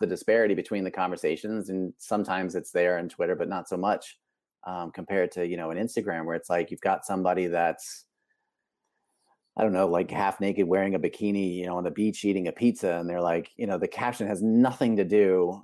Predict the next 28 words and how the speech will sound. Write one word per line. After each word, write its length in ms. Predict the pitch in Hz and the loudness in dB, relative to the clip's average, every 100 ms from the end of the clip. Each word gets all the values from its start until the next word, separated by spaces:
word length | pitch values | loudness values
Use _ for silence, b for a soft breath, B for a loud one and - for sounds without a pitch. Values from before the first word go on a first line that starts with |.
| - | -4
with 360 | 104 98 90 - | 0 0 -2 -8
the 60 | |
picture, 460 | - 135 - 90 92 | -4 -4 2 2 2
for 140 | 90 | 0
starters. 680 | - 104 101 85 82 82 - - | 0 2 4 2 0 -2 -12 -12
And 140 | 104 98 | -8 -4
then 80 | |
number 180 | 101 92 | -4 -4
two, 560 | - - 147 117 107 107 | -4 4 6 8 8 6
it, 180 | 95 - | 4 0
you 100 | 113 | -4
know, 140 | 98 92 | -2 -2
it's 140 | - | -2
talking 360 | 98 104 98 92 | -2 -2 -2 -2
about, 260 | 90 90 | 2 2
like, 160 | 76 87 | 2 -2
mental 300 | 95 98 92 | -4 -4 -2
health 200 | 92 92 - | -2 -2 -2
matters. 440 | 92 87 80 - - | -4 -4 -6 -10 -14
And 120 | 104 | -14
sure, 580 | - 131 107 98 104 120 _ _ _ _ _ _ _ | -4 2 4 4 2 -2 _ _ _ _ _ _ _
you 140 | 127 113 | -4 0
know, 160 | 98 | 0
spending 400 | 95 - 107 107 | 0 -2 -2 -2
time 360 | 98 107 101 95 | -2 0 0 0
getting 260 | 104 104 95 | 0 0 0
away 340 | 98 107 104 | 2 4 4
is, 160 | 95 | 2